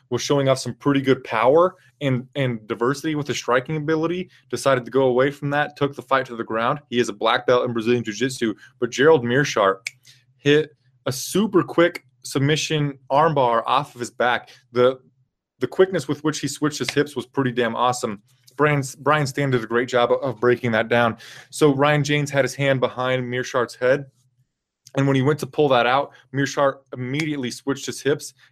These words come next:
and snagged that wrist of Ryan James. And I looked like to me that,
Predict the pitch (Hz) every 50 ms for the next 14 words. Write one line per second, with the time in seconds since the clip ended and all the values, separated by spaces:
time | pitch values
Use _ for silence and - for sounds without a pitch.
0 | _ _ - 139 127 123 117 117 - - - - 135 127 131 131 131 135 123 -
1 | 117 117 131 156 151 - - 143 120 139 139 139 139 135 135 135 135 147 156 147
2 | - - 123 117 117 - _ _ _ _ 139 151 220 247 - 165 139 127 - -
3 | 127 131 143 139 113 113 110 107 110 -